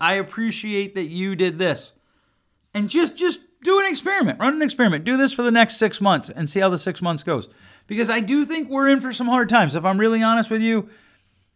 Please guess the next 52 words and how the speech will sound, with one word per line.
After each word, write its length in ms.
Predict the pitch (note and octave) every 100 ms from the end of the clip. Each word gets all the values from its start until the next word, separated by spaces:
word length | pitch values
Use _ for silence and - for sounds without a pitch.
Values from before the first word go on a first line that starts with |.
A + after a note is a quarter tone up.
| _ _ _
I 140 | - E3
don't 180 | E3+ D#3+
know, 200 | E3 E3
'cause 160 | D#3+
I'm 80 | D3
not 140 | D3+ C#3+
sure 160 | D#3
what 160 | C#3+ -
take 220 | C#3 C3
I'm 120 | C3
on 140 | B2+ C3
in 80 |
this. 200 | B2+ B2+
I 60 | B2+
don't 160 | C3 B2
know 100 | B2
if 60 |
I 80 | A#2
cut 200 | A#2 B2
it 80 | A2+
out 120 | A2+
earlier. 440 | A#2 A#2+ A#2 A#2 - _ _ _ _ _
I, 480 | E3 G3 A3+ - G3
I 40 |
don't 100 | C4+
know 140 | C4 B3+
about 180 | A3 A3
you, 140 | A3+
but 100 | F#3+
I'm 140 | G3+
tired 360 | F3 F3 G#3 G#3+
of 40 | G3
hearing 160 | G#3+
about 240 | G3 F#3+ F3+
covid. 300 | F#3+ C#3+ A#2+
Yes, 360 | F3 D#3 -
we 200 | D#3+ D#3+
still 180 | D3 F3+
have 100 | E3+
to 80 | D3
deal 160 | D3+
with 120 | D#3+ D#3+
it. 40 |
In 80 | C3
fact, 200 | D3 C#3
we're 120 | D3+
dealing 300 | C3+ E3 D#3
with 180 | D#3+ D3+
it 180 | C#3+ -
in 60 |
our 220 | D3+ C3+ A2
office, 520 | D#3 D#3 D3+ C#3